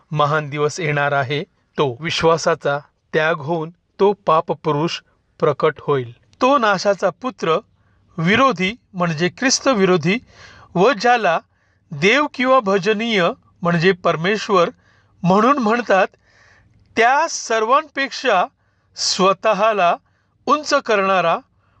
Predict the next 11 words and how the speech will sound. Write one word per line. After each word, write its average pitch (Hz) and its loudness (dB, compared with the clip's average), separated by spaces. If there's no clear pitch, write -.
म्हणजे 214 2
'मी 208 2
देव 262 4
आहे' 196 2
असे 214 2
स्वतःचे 202 0
प्रदर्शन 202 -2
करत 185 0
देवाच्या 185 2
मंदिरात 202 0
बसणारा 214 0